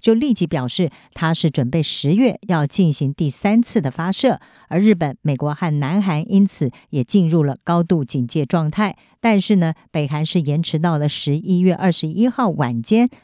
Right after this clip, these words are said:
才进行发射。有关分析是认为，北韩延迟发射的原因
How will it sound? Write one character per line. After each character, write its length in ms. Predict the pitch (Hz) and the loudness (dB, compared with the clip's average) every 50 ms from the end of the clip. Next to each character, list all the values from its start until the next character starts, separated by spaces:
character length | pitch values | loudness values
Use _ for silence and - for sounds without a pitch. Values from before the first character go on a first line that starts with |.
| _ _ | _ _
才 240 | - - 143 139 | -8 -4 -4 -4
进 300 | 139 - - 190 170 143 | -4 0 2 2 2 2
行 240 | 123 - - 117 120 | 0 -2 -4 -4 -4
发 180 | 127 - 143 147 | -4 -4 -4 -4
射。 280 | - - 196 175 - _ _ _ _ _ _ _ _ _ - | 0 2 0 0 0 _ _ _ _ _ _ _ _ _ -2
有 120 | - 170 | 0 2
关 220 | 165 208 202 220 214 | 2 4 2 2 4
分 180 | - 220 226 | 4 4 4
析 200 | 226 - - 214 | 4 4 2 0
是 100 | 202 214 | 2 2
认 220 | 202 196 262 262 233 | 2 2 2 2 4
为， 240 | 202 175 175 185 - | 4 2 2 0 0
北 180 | - 156 143 | -2 -2 -4
韩 300 | 143 147 160 165 180 185 | -2 -2 0 2 2 4
延 200 | 165 165 185 208 | 4 4 4 4
迟 200 | 202 - - 175 | 2 2 -2 -2
发 240 | - - 214 214 220 | -2 -2 -2 0 0
射 160 | 214 - 208 | 2 2 2
的 80 | 175 165 | 2 2
原 240 | 147 147 151 160 180 | 2 2 2 4 4
因 180 | 202 214 220 | 4 4 4